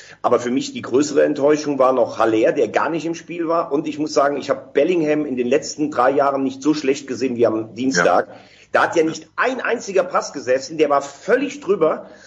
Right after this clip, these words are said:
Speaker 1: Also das, fand ich, war dann der Faktor auch im Mittelfeld, weil das Problem war, ähm, <clears throat> die ersten zehn Minuten wussten sie ja gar nicht, wo vorne und hinten war. Vorne konnte Haller keinen Ball halten. Da brauchst du dann halt auch Spielstärke aus dem Mittelfeld, aus der Zentrale. Und die war leider nicht gegeben ohne Brandt.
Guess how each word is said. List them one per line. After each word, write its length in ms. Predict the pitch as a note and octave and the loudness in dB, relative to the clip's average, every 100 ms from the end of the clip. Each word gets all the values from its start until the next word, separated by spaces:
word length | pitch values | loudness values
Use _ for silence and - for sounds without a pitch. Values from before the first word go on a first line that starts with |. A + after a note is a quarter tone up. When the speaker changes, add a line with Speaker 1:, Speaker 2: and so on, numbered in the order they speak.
| - - | -20 -4
Speaker 1:
Also 220 | C#3 C3+ C#3 | -4 0 0
das, 360 | D#3 G3 - | 0 -2 -4
fand 260 | E3+ F#3 F3+ | -2 0 0
ich, 180 | E3+ E3 | -2 -2
war 220 | D#3+ E3 | 0 2
dann 200 | D#3+ E3 | 0 2
der 120 | D3+ | 0
Faktor 460 | - D#3 - D#3+ C#3 | 0 -2 0 -2 0
auch 160 | C#3+ | -2
im 100 | C3+ | 0
Mittelfeld, 420 | D#3+ F#3+ - B2 | 0 0 2 0
weil 80 | - | 2
das 160 | A#2 - | 0 0
Problem 420 | A#2+ A2+ G3 D3 | -2 2 0 2
war, 360 | A2 C3+ - - - - - | 2 0 -2 -14 -20 -8 -6
ähm, 160 | D3 - | -6 -2
<clears throat> 240 | A3+ C3 | 2 2
die 80 | C3+ | 2
ersten 220 | C#3+ C#3+ | 0 -2
zehn 180 | D3 C#3+ | 0 2
Minuten 300 | C#3+ C#3+ C3 | 2 2 -2
wussten 240 | C#3+ C3 | -2 -2
sie 100 | B2 | 2
ja 60 | A#2+ | 4
gar 160 | C#3+ | 4
nicht, 180 | F#3 F3 | 0 -2
wo 320 | C3+ A#2+ A#2 | 2 2 2
vorne 280 | - A#2+ A#2+ | 2 2 2
und 180 | A2+ A#2 _ A2+ | -2 -6 _ -12
hinten 260 | A2+ A#2+ | -8 0
war. 280 | B2+ F3 - - _ | 2 2 -4 -18 _
Vorne 320 | C#3 D3 C3+ | 2 4 4
konnte 340 | C#3+ D3+ D3 | 2 2 2
Haller 300 | B2+ B2+ D3+ | 2 2 0
keinen 260 | D#3+ C3+ A#2+ | 0 -2 0
Ball 220 | C3 F#3 | 0 2
halten. 500 | G#2+ G#2+ D3 C#3+ - | 2 0 -2 -8 -6
Da 120 | - B2 | -2 2
brauchst 320 | C3 D#3+ D#3 | 2 0 0
du 40 | |
dann 200 | D#3 D3 | -2 2
halt 160 | C#3+ C3 | 0 0
auch 80 | B2 | -8
Spielstärke 760 | - C#3+ E3 - C#3+ D#3 C#3+ | -10 -10 -10 0 2 2 0
aus 180 | C3 A#2+ | 0 0
dem 120 | B2+ | 0
Mittelfeld, 460 | C#3 D3 - A#2 A2 | 0 0 2 2 2
aus 100 | G#2+ | 0
der 140 | A2+ | -2
Zentrale. 500 | A2+ G2+ B2 C#3 A2+ | -2 -2 2 2 2
Und 160 | G#2+ G#2+ | 0 -8
die 100 | A#2 | 2
war 140 | B2+ | 4
leider 260 | B2 B2+ B2 | 4 4 4
nicht 160 | B2 | 0
gegeben 360 | - A2+ A#2 F2 | -6 -4 -2 -2
ohne 160 | D2+ D#2+ | -4 -4
Brandt. 380 | D#2 C#2+ - | -2 -4 -6